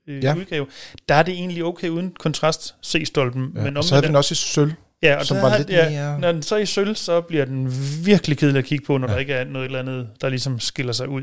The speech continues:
Speaker 1: Så det kommer meget an på, hvad farve man får den i, om det giver mening eller ej. Øhm, så ja, men
Speaker 2: Men
Speaker 1: altså grundlæggende synes jeg sådan set, det, det er en udmærket, øhm, udseende bil.
Speaker 2: Tak.
Speaker 1: <laughs>
Speaker 2: Sagde nogen. Hvad er det, øh, jeg synes også, fordi at baglygten,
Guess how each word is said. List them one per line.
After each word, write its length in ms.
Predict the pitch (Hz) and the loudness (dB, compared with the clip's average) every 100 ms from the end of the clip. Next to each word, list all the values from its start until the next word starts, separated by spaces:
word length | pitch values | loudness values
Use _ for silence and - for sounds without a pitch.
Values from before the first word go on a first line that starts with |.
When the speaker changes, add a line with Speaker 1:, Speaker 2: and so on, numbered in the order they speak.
| - | -4
Speaker 1:
Så 240 | - 143 - - - | 2 2 2 -8 0
det 100 | 160 | 4
kommer 140 | 147 151 | 4 4
meget 240 | 151 185 | 2 0
an 80 | 180 | 0
på, 120 | 170 | -4
hvad 120 | 160 | -4
farve 220 | 156 160 180 | -2 0 0
man 120 | 165 | 0
får 160 | 160 | 0
den 100 | 156 | -2
i, 120 | 156 160 | -2 -2
om 220 | 139 131 | -2 -2
det 260 | 147 135 - _ _ _ _ _ _ - | -2 -4 -6 _ _ _ _ _ _ -2
giver 120 | 143 | 0
mening 320 | 139 160 160 | 0 0 0
eller 160 | 135 131 | -2 -2
ej. 200 | 135 147 - 190 | -2 -2 -10 -8
Øhm, 720 | 143 135 127 127 123 123 117 110 | -4 -4 -6 -8 -6 -6 -6 -2
så 360 | 143 127 - - - - _ _ _ - | 2 2 -2 -16 -18 -20 _ _ _ 0
ja, 100 | 147 | 2
men 60 | - _ _ | 2 _ _
Speaker 2:
Men 120 | 170 | 2
Speaker 1:
altså 200 | 160 147 | 4 4
grundlæggende 320 | 151 185 202 143 | 2 2 2 -2
synes 160 | 160 | -4
jeg 80 | 170 | -4
sådan 120 | 151 | -4
set, 220 | 147 160 | -4 -4
det, 100 | 147 143 | -6 -4
det 100 | 143 | -4
er 40 | |
en 80 | 139 | -4
udmærket, 400 | 151 180 160 151 | -6 -2 -2 0
øhm, 440 | 135 131 127 131 135 _ _ _ _ - | -2 -4 -8 -10 -14 _ _ _ _ 0
udseende 340 | 175 160 143 | 0 0 -4
bil. 220 | 165 175 - _ _ _ _ _ _ _ _ - | -6 -8 -14 _ _ _ _ _ _ _ _ -12
Speaker 2:
Tak. 120 | 190 - _ _ _ _ _ _ _ _ - | -12 -12 _ _ _ _ _ _ _ _ 2
Speaker 1:
<laughs> 20 | 190 190 - 185 - - 202 - | 2 4 0 -2 -8 -2 -2 -2
Speaker 2:
Sagde 300 | - - 143 | -4 4 8
nogen. 180 | 147 151 - - - | 8 6 -2 -16 2
Hvad 100 | 160 | 8
er 40 | 151 | 10
det, 420 | 147 139 127 120 | 10 10 8 6
øh, 60 | 127 | 4
jeg 80 | |
synes 120 | 131 147 | 4 4
også, 160 | 151 | 4
fordi 180 | 143 156 | 0 -2
at 100 | 139 - | -2 4
baglygten, 640 | 123 170 160 - 147 | 4 4 0 -4 -4